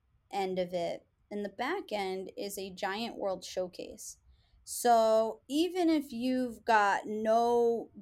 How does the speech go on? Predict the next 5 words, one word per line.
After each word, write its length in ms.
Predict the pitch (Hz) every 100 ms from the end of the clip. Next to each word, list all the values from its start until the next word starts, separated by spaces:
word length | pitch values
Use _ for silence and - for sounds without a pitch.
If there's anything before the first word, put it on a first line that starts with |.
| -
background 1200 | 214 202 214 220 220 208 208 208 202 202 202 190 -
or 480 | 196 196 190 185 185 _ _
fleeting 680 | - - 254 254 269 269 240
interest 760 | - 233 233 - 226 202 202 -
in 400 | 214 208 202 202